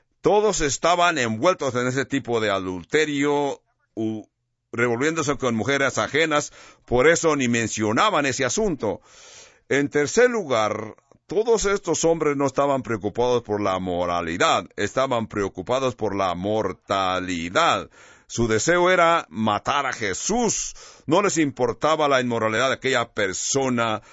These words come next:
Lo único que deseaban era atrapar a Jesús para acusarlo, como dice en el verso seis. No la trajeron frente a Jesús porque odiaban el adulterio, sino la trajeron a Jesús porque ellos odiaban a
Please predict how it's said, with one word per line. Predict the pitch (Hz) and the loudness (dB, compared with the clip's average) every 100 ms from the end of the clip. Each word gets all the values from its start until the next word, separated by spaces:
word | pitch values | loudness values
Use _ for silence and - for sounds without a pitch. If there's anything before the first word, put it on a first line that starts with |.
| - | -10
Lo | 104 117 | 0 0
único | 180 185 170 | 2 0 0
que | 156 | 0
deseaban | 131 156 156 147 | 0 0 2 0
era | 151 156 | 0 0
atrapar | - 113 - 113 107 - 131 | 0 -2 -2 -2 -2 0 0
a | 123 113 | 2 0
Jesús | 104 98 160 185 | -2 -2 -2 -2
para | - 127 120 113 104 - | 0 0 0 0 -2 -4
acusarlo, | 117 113 104 104 104 - 165 165 127 | -2 -2 -2 -6 -8 2 2 2 -2
como | 107 107 | -4 -2
dice | 120 120 | -2 0
en | 113 | -2
el | 104 | 0
verso | 113 98 87 | -2 -2 -6
seis. | - 165 190 113 92 - - - - - - - - | -2 -2 0 -2 -6 -8 -12 -18 -20 -20 -20 -20 -10
No | - 156 | 0 4
la | 214 | 4
trajeron | 202 147 196 190 | 2 2 2 2
frente | 156 151 - | 0 -2 -2
a | 131 | -2
Jesús | 113 110 160 151 | -2 -2 -2 0
porque | 127 - | -2 0
odiaban | 117 110 127 120 | 0 2 2 2
el | 113 98 | 0 -2
adulterio, | 82 82 - 135 120 110 | -4 -6 -4 -2 -2 -2
sino | 107 104 | -2 -2
la | 101 | -2
trajeron | 101 101 139 123 | -2 0 0 0
a | |
Jesús | 92 101 147 | -2 -2 -2
porque | - 117 120 | -2 -4 -2
ellos | 131 123 | -2 -2
odiaban | 107 104 135 139 131 | -2 0 2 2 4
a | 180 208 | 6 4